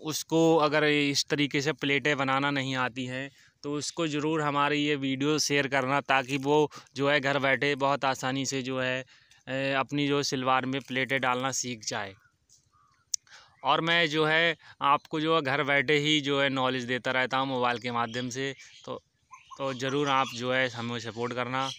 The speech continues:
मुझे आप लोगों की सपोर्ट की बहुत ज़्यादा ज़रूरत है। तो इस तरीके से आपको जो है दोबारा सिलाई यहाँ पर लगा लेना है। एक सिलाई हमने लगाई है, दोबारा सिलाई लगा लेना है, क्योंकि प्लेट पे बहुत जल्दी से सिलाई हमारी जो है वो निकल जाती है।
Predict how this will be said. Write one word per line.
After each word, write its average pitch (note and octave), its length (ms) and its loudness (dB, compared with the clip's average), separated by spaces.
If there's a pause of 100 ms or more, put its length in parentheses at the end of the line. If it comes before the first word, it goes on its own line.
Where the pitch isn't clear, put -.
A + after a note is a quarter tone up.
(160)
मुझे A#2 180 -6
आप A#2 200 0
लोगों A2+ 200 -8
की A2+ 80 -8
सपोर्ट A2+ 340 -8
की A#2 80 -8
बहुत G#2+ 200 -4
ज़्यादा G#2+ 260 -6
ज़रूरत A#2+ 380 -8
है। B2+ 180 -8 (480)
तो C#3+ 80 -4
इस C#3+ 160 -4
तरीके D#3 280 2
से E3 120 0
आपको D3 320 2
जो C#3 180 0
है C#3+ 160 4
दोबारा B2+ 400 2
सिलाई B2 280 0
यहाँ A#2+ 180 2
पर B2 140 -6
लगा A#2+ 240 0
लेना B2 280 -2
है। B2+ 520 -4 (240)
एक C3 140 -4
सिलाई C3+ 260 0
हमने C3 240 -2
लगाई B2+ 320 0
है, C#3 120 0
दोबारा B2 320 0
सिलाई A#2+ 220 -2
लगा A#2+ 220 -2
लेना B2 220 -2
है, C3 80 0
क्योंकि A#2+ 260 -8
प्लेट C3 320 0
पे C#3+ 180 0
बहुत C3 220 2
जल्दी A#2+ 320 -2
से B2 120 -8
सिलाई A2+ 320 -4
हमारी A2 300 -6
जो A2+ 180 -6
है D#3+ 180 0
वो D3 220 -4 (300)
निकल D3 260 0
जाती D3 300 2
है। D#3 300 0